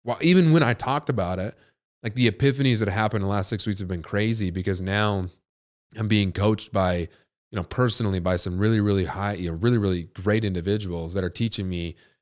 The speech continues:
like, really what it means, you know, dealership specific stuff. And I'm like, my mind is blown because I was so focused on those,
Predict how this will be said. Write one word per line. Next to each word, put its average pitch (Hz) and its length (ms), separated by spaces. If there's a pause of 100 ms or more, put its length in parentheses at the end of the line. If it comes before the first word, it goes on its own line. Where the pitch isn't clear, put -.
(140)
like, 76 100
really 117 380
what 104 200
it 95 60
means, 101 300
you 95 80
know, 90 140
dealership 107 520
specific 85 500
stuff. 123 380
And 85 80
I'm 92 160
like, 87 160
my 95 140
mind 98 320
is 82 100
blown 92 680 (440)
because 104 580
I 101 60
was 95 180
so 107 280
focused 101 480
on 92 160
those, 85 420